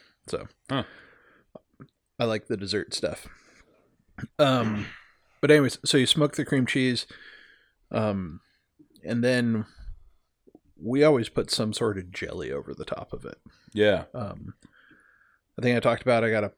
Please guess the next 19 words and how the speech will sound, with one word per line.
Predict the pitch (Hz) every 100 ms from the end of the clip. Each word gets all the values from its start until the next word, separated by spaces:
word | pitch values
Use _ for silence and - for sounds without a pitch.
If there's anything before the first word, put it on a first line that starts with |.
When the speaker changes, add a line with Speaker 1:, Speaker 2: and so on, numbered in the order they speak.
| _
Speaker 1:
pineapple | - 110 110 107 98 98
habanero | 101 104 101 101 101 98 101 - - -
Speaker 2:
Oh, | 127 110
yeah. | 113 156
Speaker 1:
jelly | 104 107 107 110
for | 110 107 98
Christmas | - 117 - 117 120
that | 113 113 - _ -
is | 117
really | 107 110 113 110
good | 110 110
on | 107
top | 110 104 107
of | 101 107
it. | 107 - - - - - _ _ _ -
Um, | 101 92 87 - _ -
we | 117 123
like | 120 -
that | 107 101